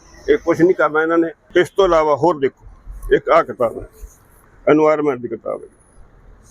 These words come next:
ਪਹਿਲੀ ਕਲਾਸ ਦੀ ਕਿਤਾਬ, ਚਾਰ ਸੌ ਤੀਹ ਰੁਪਏ ਦੀ ਹੈ। ਔਰ ਜਿਹੜੀ ਆਹ ਕਿਤਾਬ ਹੈਗੀ ਹੈ,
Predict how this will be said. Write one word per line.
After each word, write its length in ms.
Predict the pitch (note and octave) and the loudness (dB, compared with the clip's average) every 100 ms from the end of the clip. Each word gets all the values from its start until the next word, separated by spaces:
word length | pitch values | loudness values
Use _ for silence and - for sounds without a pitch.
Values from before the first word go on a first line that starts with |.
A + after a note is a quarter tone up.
| - - - _ _ _ _ _ - - | -20 -20 -20 _ _ _ _ _ -20 -4
ਪਹਿਲੀ 260 | - G3 G3 | 0 0 0
ਕਲਾਸ 260 | D#3+ A#2+ G#2 | -2 -2 -4
ਦੀ 100 | G#2 | -12
ਕਿਤਾਬ, 320 | - B2 - _ _ - - - _ _ - - _ _ _ _ _ _ _ - - | -14 -14 -14 _ _ -20 -20 -20 _ _ -20 -20 _ _ _ _ _ _ _ -16 -2
ਚਾਰ 300 | D#3 D#3 D#3+ | 2 2 0
ਸੌ 160 | - E3+ | 0 -4
ਤੀਹ 280 | - G3+ | -2 -2
ਰੁਪਏ 180 | E3 C#3 | 0 0
ਦੀ 100 | A#2+ | -2
ਹੈ। 80 | G#2+ - _ _ _ _ - - _ _ - - - - - - - - - - - - - | -8 -18 _ _ _ _ -20 -20 _ _ -20 -20 -20 -20 -20 -20 -14 -12 -12 -16 -18 -14 -2
ਔਰ 180 | D#3+ F#3 | 2 2
ਜਿਹੜੀ 500 | G3+ E3+ F#3+ G3 F3+ - - - E3 | 2 -2 0 -2 -4 -8 -20 -6 0
ਆਹ 120 | F#3 | 0
ਕਿਤਾਬ 500 | F3+ - C#3 C#3+ C#3 | 0 0 2 2 0
ਹੈਗੀ 260 | D3 D3 C3 | 0 0 -2
ਹੈ, 180 | A2+ | -4